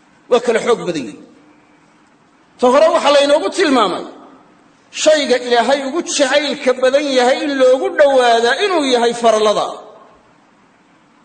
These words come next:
Waa shaygu ugu jecel yahay.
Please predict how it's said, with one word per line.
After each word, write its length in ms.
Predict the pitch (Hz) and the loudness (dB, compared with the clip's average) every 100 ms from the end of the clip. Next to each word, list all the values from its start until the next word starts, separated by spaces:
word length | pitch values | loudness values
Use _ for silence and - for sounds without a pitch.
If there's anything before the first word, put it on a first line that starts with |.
| _ _ _ _ _ _ _ _ _ _ _ _ 147 | _ _ _ _ _ _ _ _ _ _ _ _ -6
Waa 100 | 160 | -2
shaygu 260 | 240 247 | -2 -2
ugu 120 | 277 392 | -2 -2
jecel 300 | - 311 254 | 0 0 0
yahay. 240 | 156 107 | -2 -6